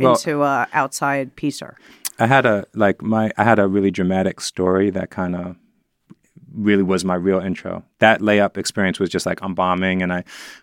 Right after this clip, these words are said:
Speaker 1: but what happened is one day, um, toward the end of my first year of school, I came out of school one day and, like, a girl I knew was like, "Yo, you know, some guys are looking for you." And then a couple of my friends were like, "Yo, man, you gotta hide out. There's some, like,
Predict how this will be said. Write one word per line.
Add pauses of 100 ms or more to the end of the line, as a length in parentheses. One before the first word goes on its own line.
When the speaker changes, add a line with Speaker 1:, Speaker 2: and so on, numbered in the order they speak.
Speaker 1:
but
what
happened
is
one
day,
um,
toward
the
end
of
my
first
year
of
school, (920)
I
came
out
of
school
one
day
and, (160)
like,
a
girl
I
knew
was
like,
"Yo, (160)
you
know,
some
guys
are
looking
for
you." (480)
And (200)
then
a
couple
of
my
friends
were
like,
"Yo,
man,
you
gotta
hide
out.
There's
some,
like,